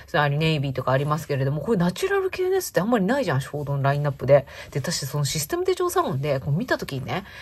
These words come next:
え、めっちゃいい手帳やと思ったの。そのシステム手帳スタイルのボリューム七、最新号のボリューム七、えー、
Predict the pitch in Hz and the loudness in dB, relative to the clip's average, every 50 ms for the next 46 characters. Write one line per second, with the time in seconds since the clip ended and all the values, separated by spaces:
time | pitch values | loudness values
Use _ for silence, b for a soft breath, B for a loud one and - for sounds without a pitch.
0 | B B B - 139 147 131 - - 165 160 175 220 226 - - - - - - | B B B -4 -2 -2 -2 -4 0 2 4 4 2 0 -6 -14 -20 -12 -6 -4
1 | 269 262 254 262 285 294 294 285 262 - - 247 254 - - 262 254 269 285 277 | -4 -4 -4 -6 -8 -8 -10 -8 -8 -6 -6 -6 -6 -4 -4 -2 -2 -2 -2 0
2 | 269 269 254 214 196 156 156 180 220 - - 139 143 151 190 - B B B B | 2 4 4 4 2 2 -4 -4 -6 -2 -4 -2 0 0 -2 -2 B B B B
3 | B B - 185 175 170 - 190 180 - - 285 285 571 294 285 - 302 285 - | B B -6 -4 -4 -2 -2 -4 -4 -2 -2 -2 0 0 -2 -2 -2 -4 -2 0
4 | 294 571 - - - - 294 269 226 180 147 135 147 165 143 135 156 165 196 208 | 0 0 0 -2 0 2 2 4 4 2 0 0 0 0 2 4 4 4 4 4
5 | 214 208 202 208 214 220 180 120 101 - - 180 175 175 - 202 196 165 - 131 | 2 2 0 0 -2 0 -2 -2 -4 0 2 2 2 4 2 -2 -2 0 0 2
6 | 131 156 175 151 127 B B B B - 156 156 165 180 180 175 170 165 165 156 | 2 4 2 2 0 B B B B -2 0 2 4 4 4 4 2 2 2 2
7 | 139 - - - - - 156 | 2 0 -2 -6 -6 -6 -2